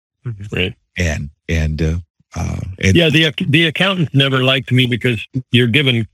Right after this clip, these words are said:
Speaker 2: cash money to, to employees, and they always said, "You gotta run that through payroll." And
Speaker 3: Yes, and I get
Speaker 2: I, I
Speaker 3: taxed.
Speaker 2: just, I, I gave them my best holiday grin and said, "Yeah, we're, we're not gonna do that. We're just gonna put it in cash, and it's a miscellaneous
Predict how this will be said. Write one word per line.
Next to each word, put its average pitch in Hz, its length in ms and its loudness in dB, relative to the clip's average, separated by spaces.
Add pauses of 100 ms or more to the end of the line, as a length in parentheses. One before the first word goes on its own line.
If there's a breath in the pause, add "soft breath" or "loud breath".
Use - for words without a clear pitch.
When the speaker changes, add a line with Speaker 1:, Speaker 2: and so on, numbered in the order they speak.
Speaker 2:
cash 127 320 -2
money 123 280 2
to, 110 300 2
to - 300 -2
employees, 113 480 0
and 101 240 0
they 107 160 2
always 101 300 0
said, 101 180 -2
"You 123 240 4
gotta 110 160 2
run 110 200 2
that 101 180 -2
through 110 180 0
payroll." 101 540 2
And 104 60 0
Speaker 3:
Yes, 95 280 0
and 101 80 0
I 90 60 0
get 82 160 -2
Speaker 2:
I, - 20 -2
I - 20 -2
Speaker 3:
taxed. 120 260 2
Speaker 2:
just, 117 160 2 (240)
I, 123 160 0
I 117 100 2
gave 117 220 2
them 113 160 4
my 107 420 0
best 113 320 -2
holiday 104 460 0
grin 107 340 0
and 101 180 -2
said, 104 140 -2
"Yeah, 110 160 2
we're, 107 180 -2 (100)
we're 110 100 2
not 110 160 2
gonna 95 160 0
do 123 160 2
that. 104 200 0
We're 98 120 0
just 101 300 -2
gonna 95 220 0
put 110 180 0
it 98 100 0
in 92 80 -2
cash, 104 340 0
and 92 80 -4
it's 87 160 -4
a 98 40 2
miscellaneous 101 600 0